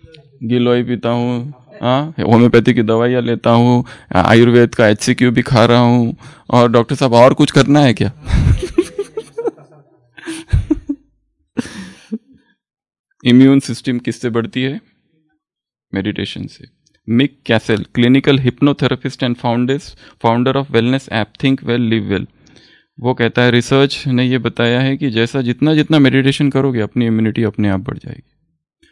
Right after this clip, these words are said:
सारी दुनिया को हो जाने दो COVID, मुझे नहीं होगा, ऐसा संकल्प, मुझे कुछ भी नहीं होगा,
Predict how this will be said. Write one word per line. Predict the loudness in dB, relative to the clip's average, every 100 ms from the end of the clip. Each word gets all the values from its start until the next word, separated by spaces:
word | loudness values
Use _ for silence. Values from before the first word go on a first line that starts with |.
| _
सारी | 0 2 2
दुनिया | 2 2 2
को | 2
हो | 2
जाने | 2 2 2
दो | 4
COVID, | 4 4 4
मुझे | 6 6 8
नहीं | 8 8
होगा, | 6 4
ऐसा | 4 4 2
संकल्प, | 2 2 0 -2 -10 -20 _ _ _ _ _ 2
मुझे | 4 6
कुछ | 4 4
भी | 4
नहीं | 4
होगा, | 2 -2